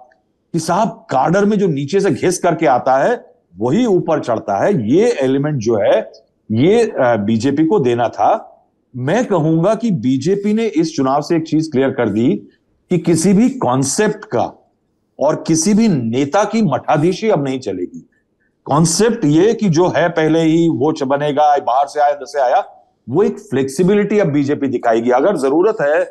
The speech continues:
अ, असम में हेमंत बिश्व शर्मा जैसे नेता जिसमें potential है कि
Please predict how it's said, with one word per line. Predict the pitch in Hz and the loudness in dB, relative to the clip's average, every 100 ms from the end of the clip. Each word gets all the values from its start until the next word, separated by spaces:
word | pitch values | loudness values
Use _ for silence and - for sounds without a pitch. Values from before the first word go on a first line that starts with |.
| - _ _ _ - | -10 _ _ _ -2
अ, | 117 117 117 113 | 0 2 0 -2
असम | 120 143 175 | -4 0 0
में | 190 143 131 131 _ _ - | -2 -2 -4 -8 _ _ -4
हेमंत | 131 190 214 | 0 2 2
बिश्व | 170 156 175 | 2 2 0
शर्मा | 165 139 143 170 | 0 0 2 2
जैसे | 151 143 160 | 0 -2 -2
नेता | 120 120 170 | -2 0 -2
जिसमें | 147 151 165 | -2 -4 -4
potential | 120 139 135 165 165 | -2 -2 0 0 0
है | |
कि | 165 196 | 2 0